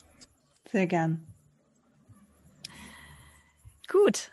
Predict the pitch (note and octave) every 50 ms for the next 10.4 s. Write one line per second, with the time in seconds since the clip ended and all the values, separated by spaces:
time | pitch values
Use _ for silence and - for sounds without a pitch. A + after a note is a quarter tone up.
0 | _ _ - A3+ - - - A#3 B3 D4 - - C#4 B3 A#3+ A3+ G3+ G3+ G#3+ G#3+
1 | F#3+ G#3+ G#3+ A3 A3 G#3+ G#3+ G#3+ G#3+ G#3 - - - G3+ F#3+ G#3 B3+ C#4 C4 A#3
2 | G#3+ A3 G#3 - G3+ G#3 A#3 B3+ A#3+ G#3 - - - - A#3 C4 C#4+ - G3 -
3 | - F#3+ F#3 - D4 - - C4+ A#3+ - - - A#3 A3+ C4 C4+ A#3 G#3 F#3+ -
4 | - F#3+ - G#3+ - - F#3+ G3 F#3+ G3+ G3 F#3 - - G#3 A3 B3 - - -
5 | A#3 A3 A3 - - - - G3+ G#3+ A3+ C4 - _ - A3 A3 G#3+ - - -
6 | - G#3+ A3+ A3 A3 A3 - - - A3 A3+ B3 C4 B3 A#3+ A#3+ A#3 A#3+ - A#3
7 | - - G#3 G#3+ A3+ A3+ A3 G#3+ G3+ - - G3 G3 G#3 G3+ - G3 F#3+ G3+ G3+
8 | - - - - - C#4 - - A#3+ A3+ A3 - A3 G#3+ A#3 G#3+ G3+ - - E3
9 | E3+ G#3 - - C4+ B3 A#3+ A#3+ B3 B3 B3 A3+ F3+ F#3 G3+ G3+ G3 F#3+ F#3+ F3
10 | F3+ F#3+ G#3+ A#3 A#3+ B3 C4+